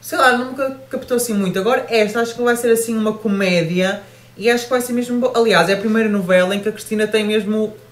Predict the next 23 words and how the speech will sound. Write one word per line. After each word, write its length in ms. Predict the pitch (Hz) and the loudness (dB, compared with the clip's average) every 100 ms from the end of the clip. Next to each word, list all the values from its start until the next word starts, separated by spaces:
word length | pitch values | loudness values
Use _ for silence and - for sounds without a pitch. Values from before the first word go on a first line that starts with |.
| - - - | -20 -20 -6
o, 460 | 202 220 214 208 - | 2 4 4 2 -2
o 40 | - | 2
coice 300 | 233 226 - | 4 4 0
todo, 280 | 269 226 185 | 2 4 4
tem 120 | 185 | 0
a 20 | 185 | -2
ideia 200 | 185 185 | -2 0
toda, 160 | 175 | 0
porque 160 | - 160 | 0 0
ela 120 | 151 | 0
quando 180 | 156 156 | 0 -2
chegou 160 | 170 | -4
à 20 | 160 | -4
T 120 | 160 | -4
V, 240 | 170 214 | -4 -4
a, 260 | - - - - - - | -4 -8 -16 -18 -18 -4
a 80 | 175 | 0
Amar 260 | 185 185 | 2 2
Demais 340 | 180 190 220 233 | 2 0 0 -2
já 60 | |
estava 260 | 226 208 196 | -2 0 0
em 80 | 185 | -2
produção. 560 | 170 147 - 131 110 | -4 -8 -6 -6 -8